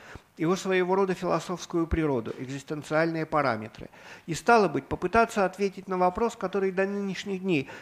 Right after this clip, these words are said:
не потерял не только своего исторического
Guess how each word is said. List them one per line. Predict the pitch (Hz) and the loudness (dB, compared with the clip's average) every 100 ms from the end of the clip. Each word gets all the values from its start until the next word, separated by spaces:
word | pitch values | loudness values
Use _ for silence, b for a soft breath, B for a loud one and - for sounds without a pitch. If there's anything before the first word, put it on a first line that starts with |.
| B | B
не | 165 160 | 2 6
потерял | 175 185 180 170 160 - | 6 6 8 6 6 -2
не | - 175 175 | -6 -2 6
только | 247 247 214 | 6 6 2
своего | - 196 185 185 | 4 6 8 6
исторического | 180 180 170 156 - - 156 147 | 6 4 2 0 -6 -8 -4 -4